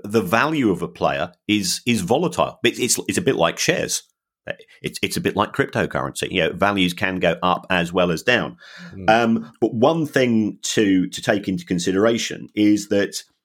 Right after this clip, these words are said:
Speaker 1: if you are going to a-, acquire a club, um, a-, and if you're looking as players as assets, if, if you sell them, it's, it's not like if, you know, if,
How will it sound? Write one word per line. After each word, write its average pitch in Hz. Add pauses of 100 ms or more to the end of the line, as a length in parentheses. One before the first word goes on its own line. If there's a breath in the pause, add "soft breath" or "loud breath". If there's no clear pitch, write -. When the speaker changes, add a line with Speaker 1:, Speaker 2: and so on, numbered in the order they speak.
(260)
Speaker 1:
if 147
you 107
are 151
going 78
to 76
a-, -
acquire 76
a -
club, 101
um, 87
a-, 82
and 98
if 110
you're 107
looking 101
as 92
players 87
as 98
assets, 90 (500 loud breath)
if, -
if 120
you 170
sell 156
them, 76
it's, -
it's 123
not 170
like 113
if, 110
you 107
know, 92
if, 95